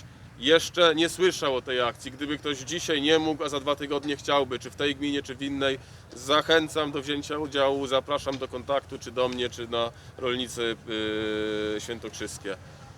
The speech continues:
Yy, co więcej, dlaczego jeździliśmy? No tak jak mówiłem, nasze postulaty wciąż nie są spełniane, więc nie możemy się poddawać. Dziś protest jest grzeczny, dziś tylko jeździmy zgodnie z przepisami przez jedną godzinę. Ale,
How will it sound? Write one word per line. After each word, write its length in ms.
Yy, 280
co 140
więcej, 320
dlaczego 340
jeździliśmy? 840
No 80
tak 180
jak 140
mówiłem, 440
nasze 200
postulaty 560
wciąż 420
nie 160
są 160
spełniane, 720
więc 240
nie 80
możemy 300
się 140
poddawać. 800
Dziś 440
protest 340
jest 160
grzeczny, 680
dziś 400
tylko 360
jeździmy 440
zgodnie 300
z 60
przepisami 560
przez 180
jedną 320
godzinę. 460
Ale, 440